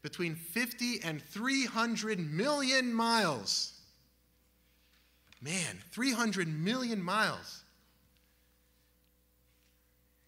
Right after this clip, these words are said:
And yet we got to see the surface of it and realize these, they magnified the surface of Mars to us.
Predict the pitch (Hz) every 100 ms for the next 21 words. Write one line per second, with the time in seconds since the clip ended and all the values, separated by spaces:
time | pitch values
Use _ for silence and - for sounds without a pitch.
0 | _ - 139 160 160 147 147 147 131 -
1 | 185 107 98 107 - 233 226 120 101 101
2 | 120 117 110 151 226 95 90 120 180 -
3 | - - - 147 135 - - - 117 117
4 | 143 147 135 143 185 254 220 214 202 143
5 | 120 113 135 170 - - _ - 139 -
6 | 220 254 240 226 214 160 160 156 147 -
7 | 233 208 160